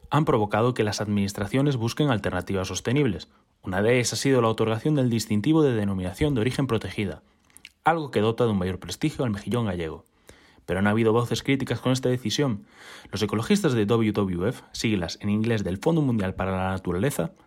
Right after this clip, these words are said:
han denunciado que las bateas de mejillón, las plataformas de que se encuentran sobre el mar donde se cultiva el molusco, amenazan el ecosistema de las rías gallegas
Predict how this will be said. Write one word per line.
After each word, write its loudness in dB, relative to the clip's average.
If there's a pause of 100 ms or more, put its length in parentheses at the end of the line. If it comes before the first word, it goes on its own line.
(200)
han 2
denunciado 0
que -4
las -2
bateas 2
de 0
mejillón, 0 (260)
las -10
plataformas -2
de -10
que -8
se -6
encuentran 0
sobre -2
el 0
mar 0 (260)
donde 2
se 0
cultiva 2
el 2
molusco, 0
amenazan 0
el 2
ecosistema -2
de 0
las -2
rías 0
gallegas -2